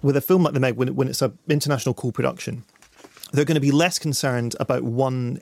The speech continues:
individual market than its performance all around the world. So even if it doesn't open quite as big as it might have done in the United States or in the U K, that will be made up with, you know,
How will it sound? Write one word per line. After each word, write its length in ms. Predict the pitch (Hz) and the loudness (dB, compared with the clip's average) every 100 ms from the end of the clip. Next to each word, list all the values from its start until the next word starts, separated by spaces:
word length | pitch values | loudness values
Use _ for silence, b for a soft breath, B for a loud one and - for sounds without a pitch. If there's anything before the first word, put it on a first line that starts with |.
| - | 0
individual 560 | 143 123 131 139 131 | 2 4 2 2 0
market 420 | 110 113 98 - - | 0 -4 -8 -12 -6
than 100 | 127 | -6
its 120 | - | -4
performance 500 | 131 - 135 123 113 | -4 -2 -2 -2 0
all 260 | 127 120 | 0 2
around 140 | 117 113 | 2 0
the 60 | |
world. 320 | 117 131 117 - | 0 0 -2 0
So 100 | 147 | 0
even 160 | 165 | 0
if 60 | 143 | -2
it 100 | 135 | 0
doesn't 240 | 165 151 | 0 0
open 300 | 151 135 131 | -2 -2 -4
quite 320 | - - 175 | -6 -4 -2
as 80 | - | -4
big 280 | - 123 - B B B B - | -4 -6 -6 B B B B -4
as 140 | 123 | -2
it 80 | 143 | 0
might 140 | 127 | -2
have 80 | - | -2
done 120 | 131 | -2
in 40 | 117 | 0
the 60 | |
United 220 | 113 110 117 | -2 -2 -2
States 320 | - 135 - | -2 -2 -4
or 60 | |
in 40 | 113 | -6
the 60 | |
U 100 | 113 | -6
K, 300 | 110 147 135 | -4 -2 0
that 140 | 120 127 | 0 -4
will 80 | 120 | -4
be 100 | 123 | -2
made 160 | 120 | -2
up 80 | 117 | -2
with, 160 | 127 - - | -6 -12 -10
you 80 | 127 | -6
know, 120 | 110 | -6